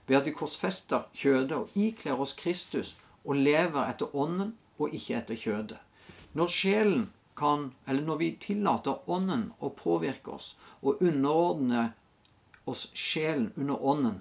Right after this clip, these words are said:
sånn at ånden kan påvirke oss mer og mer, så vil vi bli forvandlet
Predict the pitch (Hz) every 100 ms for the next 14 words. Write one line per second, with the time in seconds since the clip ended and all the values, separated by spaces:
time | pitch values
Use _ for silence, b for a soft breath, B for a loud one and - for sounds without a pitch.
0 | b b b - 131 127 123 - b b
1 | b b 156 165 165 180 - 139 131 -
2 | 156 160 127 110 - 107 - - 123 139
3 | 160 120 117 135 165 - 135 127 139 143
4 | - 127 - 120 127 143 107 -